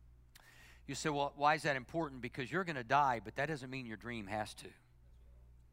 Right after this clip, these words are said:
I think of Walt Disney. Disney, Walt died years ago, but the dream lives on. The dreamer's gone, but the dream continues.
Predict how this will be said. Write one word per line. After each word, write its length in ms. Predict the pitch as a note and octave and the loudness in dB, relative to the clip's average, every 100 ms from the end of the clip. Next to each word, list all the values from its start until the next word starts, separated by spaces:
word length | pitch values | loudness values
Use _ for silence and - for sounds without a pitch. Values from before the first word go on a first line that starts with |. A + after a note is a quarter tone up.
| - - - - - - - - - - | -20 -20 -20 -20 -20 -20 -20 -20 -20 0
I 80 | C#3+ | 0
think 180 | - C#3+ | 2 -2
of 80 | B2 | 0
Walt 300 | C3+ C3 A2 | 0 0 -2
Disney. 500 | C#3+ C3+ A#2+ G#2+ - _ - - - - - - - | -4 -4 -8 -10 -14 _ -20 -20 -20 -20 -20 -16 -4
Disney, 640 | E3+ F3 C#3+ B2+ A#2 - - - - - B2+ | -2 -2 -4 -4 -6 -12 -20 -20 -20 -16 -2
Walt 280 | E3 F#3+ | 0 2
died 300 | C#3 B2 A2 | 2 2 2
years 300 | G#2 C#3+ C3+ | -2 -6 -6
ago, 340 | A2 G2+ F2+ - - - - - - - - - | -10 -14 -16 -18 -20 -20 -20 -20 -20 -20 -20 -16
but 100 | A#2+ | -12
the 100 | - | -10
dream 360 | A2+ C3+ C3 G#2+ | -6 -4 -4 -6
lives 240 | G2+ E2 | -8 -6
on. 280 | A2 G2 - - - - - - - - - | -6 -6 -8 -16 -20 -20 -20 -20 -20 -20 -12
The 80 | A#2+ | -6
dreamer's 460 | B2+ G3+ F#3 B2 | -2 -2 -2 -4
gone, 420 | - G#2+ G2 F#2 - - - A2+ | -4 -4 -4 -6 -10 -20 -12 -8
but 120 | A#2 | -8
the 80 | A2 | -8
dream 340 | A#2 B2+ G#2 | -8 -6 -6
continues. 840 | - F2+ G#2+ G2+ D#2 - - - | -10 -14 -12 -12 -14 -20 -20 -20